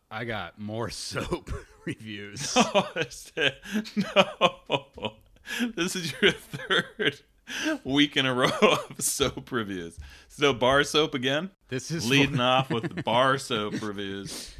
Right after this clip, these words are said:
Speaker 1: This is
Speaker 2: <laughs> Three
Speaker 1: for
Speaker 2: times in a row.
Speaker 1: This is for, uh,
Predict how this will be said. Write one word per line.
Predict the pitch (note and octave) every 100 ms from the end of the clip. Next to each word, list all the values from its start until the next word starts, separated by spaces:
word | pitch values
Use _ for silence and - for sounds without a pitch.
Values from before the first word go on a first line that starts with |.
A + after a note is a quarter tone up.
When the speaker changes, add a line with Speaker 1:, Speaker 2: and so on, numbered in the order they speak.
| - -
Speaker 1:
This | A#2 -
is | C#3 G#2+
Speaker 2:
<laughs> |
Three | A#2+ A#2+ A#2
Speaker 1:
for | A2 G2+
Speaker 2:
times | E3+ E3+ C#3
in |
a | C#3
row. | B2+ C3 G#2 - _ _ _ _
Speaker 1:
This | B2 B2+
is | F#3 -
for, | - A#2 G2+ F2+ - _ _ _
uh, | - G2 F#2 E2